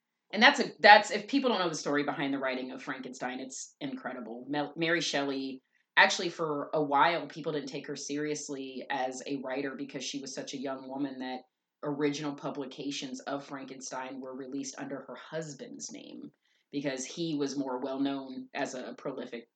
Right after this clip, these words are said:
writer, Percy was. But now in time, it's so funny how Percy Shelley's name has sort of been lost, but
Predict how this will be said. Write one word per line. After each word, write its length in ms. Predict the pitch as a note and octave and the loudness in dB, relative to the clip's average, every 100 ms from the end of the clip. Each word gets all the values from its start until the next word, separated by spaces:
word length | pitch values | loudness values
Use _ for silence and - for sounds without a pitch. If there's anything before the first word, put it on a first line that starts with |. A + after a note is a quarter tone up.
| _ - | _ -10
writer, 380 | A2 - E2 G2+ | -6 -6 -8 -10
Percy 400 | - - - F2+ | -6 -6 -6 -8
was. 300 | - B1+ B2 | -6 -6 -2
But 140 | D3+ D3 | 0 4
now 380 | E3 F3+ F3 E3+ | 8 10 10 8
in 260 | D#3+ D3+ | 6 4
time, 680 | - F3 F3 E3+ D#3 C#3 C3+ - - - | 0 4 8 8 8 4 0 -4 -14 -10
it's 180 | D#3 D3 | -8 -4
so 140 | E3+ D#3 | -2 -2
funny 340 | D#3 D#3+ D#3+ | 0 0 0
how 180 | D#3 C#3+ | 0 0
Percy 460 | C#3+ F3 F3 E3 C#3 | 0 -2 -2 0 -2
Shelley's 460 | - C#3 C#3 C#3+ | 2 0 2 0
name 200 | C#3+ C#3 | 0 -2
has 120 | C3 - | -4 -4
sort 160 | D3 | -4
of 120 | C3 B2+ | -4 -2
been 160 | C3+ | -4
lost, 380 | C3 C3 C3 - | -2 -4 -4 -6
but 180 | C3+ | -8